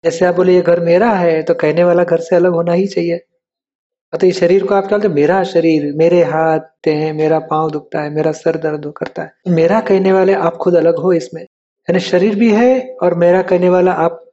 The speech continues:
भी है बीच में, यानी दो चीज हो गई। ये शरीर में एक खुद हो आप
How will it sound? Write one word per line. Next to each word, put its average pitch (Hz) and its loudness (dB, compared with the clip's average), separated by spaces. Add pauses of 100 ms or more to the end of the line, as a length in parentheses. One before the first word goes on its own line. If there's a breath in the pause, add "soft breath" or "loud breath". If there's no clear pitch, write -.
(120)
भी 170 2
है 151 -2
बीच 151 -8
में, 151 -16
यानी - -6
दो 233 2
चीज 190 0
हो 151 2
गई। 143 -2 (580)
ये 170 -2
शरीर 185 0
में 202 -2 (360)
एक 196 0
खुद 226 0
हो 185 2
आप 170 -2